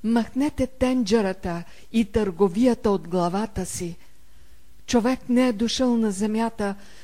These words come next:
нито готвач да става, нито търговец.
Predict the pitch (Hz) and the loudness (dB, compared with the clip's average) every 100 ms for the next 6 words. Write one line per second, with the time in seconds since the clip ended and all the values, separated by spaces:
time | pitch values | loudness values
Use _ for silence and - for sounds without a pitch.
0 | - 226 269 311 294 208 214 - 190 277 | -8 0 2 4 0 2 0 2 0 0
1 | - 226 247 - - 240 240 226 233 226 | -2 0 -2 0 0 2 2 2 0 0
2 | 214 202 190 175 226 190 180 - - | -2 -2 -2 0 0 0 -4 -6 -12